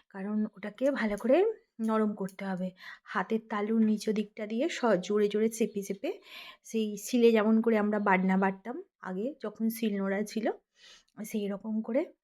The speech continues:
মানে হাতের তালুটা নোড়া হয়ে গেছে। এইভাবে বেশ কয়েকবার প্রায় আধ ঘন্টা লেগেছে আমার এটাকে নরম করতে।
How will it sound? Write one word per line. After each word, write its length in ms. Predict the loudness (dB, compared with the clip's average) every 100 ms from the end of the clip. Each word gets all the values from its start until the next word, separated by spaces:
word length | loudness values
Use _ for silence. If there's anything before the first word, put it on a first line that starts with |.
| _ _
মানে 200 | -12 -8
হাতের 360 | -4 -4 -6 -8
তালুটা 360 | -6 -6 -4 -4
নোড়া 240 | -2 -2 0
হয়ে 200 | 0 0
গেছে। 260 | -2 -6 -14 _ -20 -20 -20 _ -10
এইভাবে 480 | -6 -2 -2 0 2 0 -2
বেশ 440 | -2 2 4 4 0 -6 -12 _
কয়েকবার 500 | -4 -2 -4 -4 -6 -6
প্রায় 320 | -4 -2 2
আধ 160 | 2 2
ঘন্টা 340 | 2 4 4 2
লেগেছে 360 | 0 0 -2 -4
আমার 220 | -4 -4
এটাকে 240 | -6 -6 -4
নরম 280 | -2 -2 -4
করতে। 300 | -6 -12